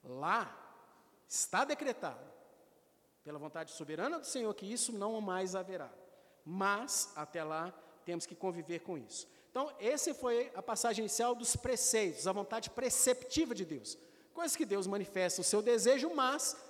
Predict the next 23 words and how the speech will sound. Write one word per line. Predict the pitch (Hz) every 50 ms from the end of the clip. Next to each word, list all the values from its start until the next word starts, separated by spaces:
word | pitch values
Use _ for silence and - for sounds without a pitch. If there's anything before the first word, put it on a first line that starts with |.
| - - -
não | 262 247 233 240 262
as | 269 262 -
faz | - - 226 226 226 -
cumprir | - 269 226 - - 214 233 247 240 -
obrigatoriamente. | 233 240 247 233 214 240 247 247 254 240 - 226 233 233 240 220 196 165 143 123 - 170
Nem | 196 254 302
tudo | - - 277 269 226 233
que | - 226
ele | 226 240 226
deseja, | 254 254 226 185 190 202 233 311
ele | 415 -
decreta. | 494 440 - - 196 165 151 - - - - - - - - - - - - _ _
Agora | - 151 139 156 175 208 220
vem | 180 180 180 180 196 240 - - - - - - - - - - - - _ _ _ _ _ _ _ _ _ _ _ _ _
o | - 196 254
escopo | - - - - - 262 269 269 262 254
que | - 254 240
vai | 185 196 202
abranger | 214 208 220 220 208 185 160 208 214 208
a |
aula | 196 190 190 196
de | 185 190
hoje, | 214 226 269 359 - -